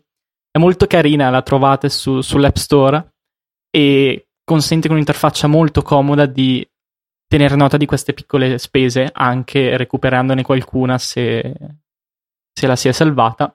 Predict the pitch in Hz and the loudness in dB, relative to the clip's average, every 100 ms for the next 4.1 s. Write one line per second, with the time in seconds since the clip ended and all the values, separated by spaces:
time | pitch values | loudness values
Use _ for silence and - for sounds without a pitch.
0 | - - _ _ 160 190 175 151 160 160 | -14 -20 _ _ 0 2 2 2 2 0
1 | 151 135 131 127 135 135 139 139 - 143 | 0 2 2 0 0 -2 -2 -4 -2 0
2 | 135 131 143 147 139 135 131 131 127 123 | 2 0 0 2 2 2 0 2 0 0
3 | - 131 127 123 123 - 151 - 127 135 | -2 2 2 2 0 0 -6 -2 -4 -4
4 | 139 | -8